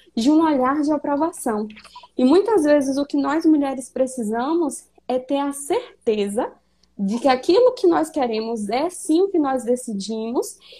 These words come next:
que esse é um sonho nosso, não é um sonho que plantaram em nós. Então, amamentar é uma vontade minha. Não é porque, como disse Érica, a gente tem aqui outro comentário.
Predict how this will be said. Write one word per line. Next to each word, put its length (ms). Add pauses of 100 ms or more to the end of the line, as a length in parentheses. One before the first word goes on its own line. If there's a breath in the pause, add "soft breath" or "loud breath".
(160 soft breath)
que 180
esse 320
é 60
um 100
sonho 400
nosso, 640
não 240
é 40
um 140
sonho 420
que 180
plantaram 760
em 180
nós. 380
Então, 320 (300 loud breath)
amamentar 600
é 60
uma 80
vontade 540
minha. 1040
Não 240
é 160
porque, 560
como 320
disse 320
Érica, 460
a 20
gente 260
tem 120
aqui 160
outro 200
comentário. 680